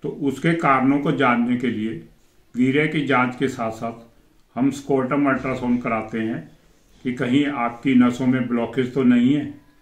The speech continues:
अगर इन दोनों reports को देखने के बाद हम ये देख सकते हैं कि उसमें क्या समस्या है,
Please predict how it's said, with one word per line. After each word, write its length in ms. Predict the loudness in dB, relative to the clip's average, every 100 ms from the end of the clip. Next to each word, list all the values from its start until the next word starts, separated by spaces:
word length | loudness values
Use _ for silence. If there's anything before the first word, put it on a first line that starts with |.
| _ _ _ _ _ _ _ _ _ _ _
अगर 240 | -6 -4 0
इन 220 | 2 4
दोनों 280 | 4 2 2
reports 440 | 0 0 -2 -4
को 160 | -2 -2
देखने 420 | 0 0 0 0
के 100 | 0
बाद 380 | -2 -4 -8 -14 _ _ _ _ _ _ -2
हम 220 | 0 4
ये 120 | 2
देख 240 | 4 2
सकते 320 | 2 -6 -6 -6
हैं 100 | -4
कि 80 |
उसमें 380 | -4 -4 -4 -2
क्या 180 | 0 0
समस्या 520 | 2 0 0 -4 -6
है, 260 | -6 -10